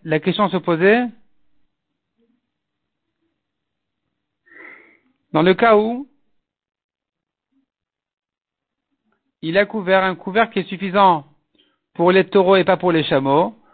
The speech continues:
ou bien selon la correction du bar, un taureau qui n'est pas bien ni pour les taureaux ni pour les chameaux. Et ce qui s'est passé finalement, c'est que ça a pourri.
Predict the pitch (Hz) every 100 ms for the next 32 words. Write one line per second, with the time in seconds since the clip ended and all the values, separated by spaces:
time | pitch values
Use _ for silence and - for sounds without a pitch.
0 | _ - - 165 160 175 175 170 175 170
1 | 180 156 160 170 175 165 202 202 196 185
2 | 175 180 160 185 180 196 196 180 175 180
3 | 180 170 156 139 135 127 175 247 - -
4 | _ - - - - _ - 160 208 202
5 | 247 226 240 226 214 190 190 233 262 -
6 | _ - 190 220 220 196 190 175 147 120